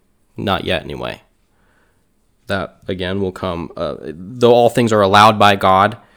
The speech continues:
these things that took place in this last chapter, in chapter six, aside from the sky rolling back, um, the island and the mountains being removed, uh, the great earthquakes taking place,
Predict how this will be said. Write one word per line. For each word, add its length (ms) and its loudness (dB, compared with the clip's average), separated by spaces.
these 300 2
things 220 0
that 120 -2
took 220 -4
place 580 2
in 200 -4
this 120 -6
last 260 -2
chapter, 340 -2
in 80 -4
chapter 280 -4
six, 300 -6
aside 280 -2
from 260 -6
the 140 -6
sky 340 2
rolling 340 0
back, 380 0
um, 480 -2
the 240 -4
island 380 2
and 60 0
the 60 -2
mountains 300 0
being 220 -4
removed, 580 -4
uh, 600 -8
the 120 -6
great 180 2
earthquakes 460 -2
taking 320 -4
place, 480 -6